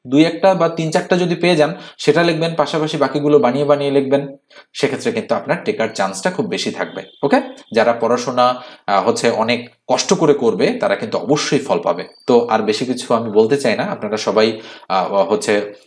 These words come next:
আহ, মানে মোটামুটি, আহ, হচ্ছে অ্যাডাল্ট, তো আপনারা নিশ্চয়ই বোঝেন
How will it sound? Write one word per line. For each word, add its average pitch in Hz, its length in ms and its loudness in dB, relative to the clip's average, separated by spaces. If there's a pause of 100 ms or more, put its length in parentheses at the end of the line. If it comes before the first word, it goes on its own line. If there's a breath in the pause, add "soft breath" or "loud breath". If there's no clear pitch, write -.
(120)
আহ, 98 100 -6
মানে 92 200 -4
মোটামুটি, 110 800 -2 (240 loud breath)
আহ, 92 180 0
হচ্ছে 107 480 -2 (160)
অ্যাডাল্ট, 123 380 2 (300)
তো 104 400 0
আপনারা 104 340 0
নিশ্চয়ই 107 300 0
বোঝেন 95 440 -2